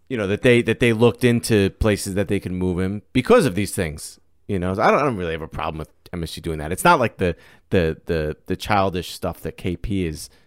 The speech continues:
is throwing out there. And then, and then when he's asked about it,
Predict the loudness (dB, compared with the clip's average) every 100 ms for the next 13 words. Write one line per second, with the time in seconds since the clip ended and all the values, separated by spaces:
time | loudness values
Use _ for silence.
0 | -12 -12 -8 -8 -8 -8 -14 -14 -14 -16
1 | -18 _ _ _ _ 2 6 6 6 6
2 | 6 6 6 6 6 6 4 4 4 4
3 | 2